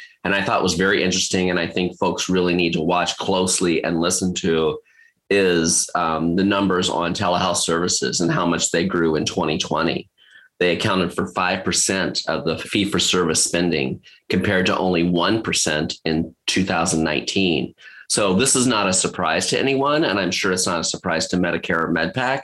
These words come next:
but the recommendation was made to the secretary to require physicians and other healthcare professionals and home health agencies and hospices to start providing more information related to telehealth.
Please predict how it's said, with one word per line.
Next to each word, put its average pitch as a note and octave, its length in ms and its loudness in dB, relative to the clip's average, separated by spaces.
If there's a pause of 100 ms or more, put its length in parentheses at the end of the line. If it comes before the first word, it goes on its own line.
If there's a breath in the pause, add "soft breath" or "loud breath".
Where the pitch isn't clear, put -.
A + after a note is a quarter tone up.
(380 loud breath)
but A#2+ 440 2
the F#2+ 100 0
recommendation G#2 800 0
was G#2+ 320 0
made F#2+ 480 0
to - 100 -6
the - 100 -4
secretary E2 840 0 (380 soft breath)
to G#2 140 2
require F2+ 460 0
physicians F#2 600 0
and D2+ 80 2
other F2 240 0
healthcare F2+ 500 -2
professionals F#2 640 0
and F2 80 2
home F#2 300 0
health F2+ 420 -2
agencies F#2 600 0
and F2 100 0
hospices C3+ 840 2 (420 loud breath)
to A2 100 0
start A#2+ 340 0
providing G2 500 2
more G2+ 220 2
information F#2 680 0
related E2+ 400 0
to D#2+ 60 -2
telehealth. E2 640 0